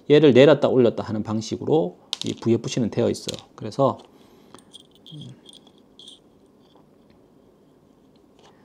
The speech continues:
어, 요렇게 해서 자기 홈에 걸고, 건 다음에, 어,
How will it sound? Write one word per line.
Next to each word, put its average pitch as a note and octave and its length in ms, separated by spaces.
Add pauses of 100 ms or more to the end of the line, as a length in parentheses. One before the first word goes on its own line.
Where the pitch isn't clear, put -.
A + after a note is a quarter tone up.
(440)
어, G#2 120 (340)
요렇게 - 880
해서 C#3 540 (760)
자기 G#2+ 300
홈에 C#3+ 300
걸고, B2+ 600 (500)
건 A#2 200
다음에, D3 580 (600)
어, A2 260